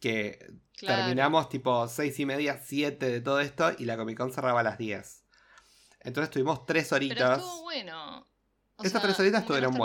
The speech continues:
Speaker 1: buenas.
Speaker 2: calzando bien, porque como que ese primer día como que un poco nos, nos ubicamos, ¿viste? Tipo, eh, un poco... Eh,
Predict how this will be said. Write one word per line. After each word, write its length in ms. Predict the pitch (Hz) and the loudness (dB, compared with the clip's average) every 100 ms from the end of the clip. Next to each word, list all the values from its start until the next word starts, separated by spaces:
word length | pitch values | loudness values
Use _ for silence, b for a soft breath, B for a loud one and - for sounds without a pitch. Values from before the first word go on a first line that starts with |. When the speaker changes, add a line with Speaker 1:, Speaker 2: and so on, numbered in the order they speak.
| 104 | 0
Speaker 1:
buenas. 60 | 98 | -2
Speaker 2:
calzando 520 | 285 - 262 254 262 202 | -8 -8 -8 -8 -10 -10
bien, 560 | 196 202 170 160 175 - | -12 -12 -12 -14 -20 -12
porque 500 | 185 170 190 190 - | -12 -10 -10 -10 -12
como 160 | 202 202 | -16 -12
que 40 | |
ese 120 | 262 269 | -12 -14
primer 280 | 226 233 233 | -16 -14 -10
día 200 | 240 214 | -10 -10
como 220 | 175 165 | -14 -14
que 80 | 165 | -14
un 100 | 175 | -16
poco 220 | 196 208 | -14 -14
nos, 280 | 175 165 - | -14 -16 -18
nos 160 | 170 - | -16 -14
ubicamos, 720 | 180 175 240 240 233 214 185 185 | -12 -10 -2 0 0 -4 -8 -10
¿viste? 340 | 180 - 208 | -14 -10 -10
Tipo, 440 | 185 180 165 170 160 | -12 -12 -12 -10 -10
eh, 420 | 165 160 160 - 175 | -10 -10 -12 -14 -18
un 100 | 175 | -16
poco... 460 | 180 180 165 165 | -14 -12 -12 -12
Eh, 300 | - 156 - | -14 -16 -18